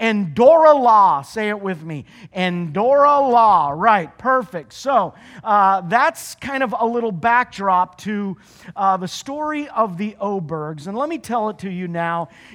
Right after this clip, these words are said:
in Bonnie's own words in an article she entitled,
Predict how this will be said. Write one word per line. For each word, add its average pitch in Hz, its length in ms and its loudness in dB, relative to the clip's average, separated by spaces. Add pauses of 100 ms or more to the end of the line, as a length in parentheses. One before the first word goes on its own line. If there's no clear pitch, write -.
in 190 240 -6
Bonnie's 214 720 -4
own 202 340 -4
words 160 680 -8
in 196 160 -8
an 190 80 -8
article 208 480 -6
she 208 260 -14
entitled, 160 600 -10